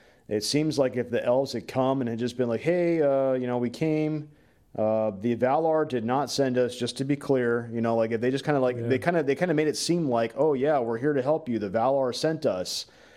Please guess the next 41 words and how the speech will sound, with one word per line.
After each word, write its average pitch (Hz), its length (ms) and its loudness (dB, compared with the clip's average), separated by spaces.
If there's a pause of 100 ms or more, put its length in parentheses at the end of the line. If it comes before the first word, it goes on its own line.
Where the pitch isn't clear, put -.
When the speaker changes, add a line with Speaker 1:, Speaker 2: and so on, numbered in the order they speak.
(180)
Speaker 1:
And 120 160 0
they 123 80 2
didn't 139 220 0
correct 131 400 0
that 123 160 2
idea. 101 560 -2 (420)
And, 104 440 -2
uh, 101 340 0
it, 107 240 -4
it 110 220 -4
leads 120 220 -2
to 120 160 -2
a - 20 0
lot 104 260 0
of, 101 360 -4
um, 90 460 -8 (540)
anger 107 760 -4
and 101 180 -6
resentment 98 640 -6
and, 92 580 -10
uh, 85 220 -10
estrangement 113 800 -4 (520)
because 107 480 -2
they, 107 140 -2
they 110 140 -2
kinda 123 200 -2
feel 123 240 0
like 107 180 -2
they 101 100 -4
lied. 92 640 -4
They, 101 80 -6
"You, 101 420 -8
you 101 140 -10
guys 107 240 0
didn't 101 200 -4
tell 110 220 -2
us 92 140 -6
why 92 180 -4
you're 87 240 -6
here." 87 380 -8 (640)
Um, 87 480 -8